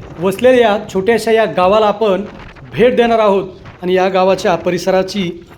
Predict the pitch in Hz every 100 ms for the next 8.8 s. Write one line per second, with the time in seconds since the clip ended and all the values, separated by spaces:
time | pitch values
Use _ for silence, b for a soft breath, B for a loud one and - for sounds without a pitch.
0 | - 175 175 185 185 185 175 190 151 151
1 | 220 220 226 196 185 151 151 - B B
2 | B B - 185 208 262 247 190 190 -
3 | - - - - - - - - 190 -
4 | 240 240 - 190 240 262 175 190 220 214
5 | 214 214 185 214 190 170 - - - -
6 | 151 160 190 220 240 - 160 190 226 214
7 | 196 196 - - 233 247 294 247 220 214
8 | 220 202 196 190 170 156 135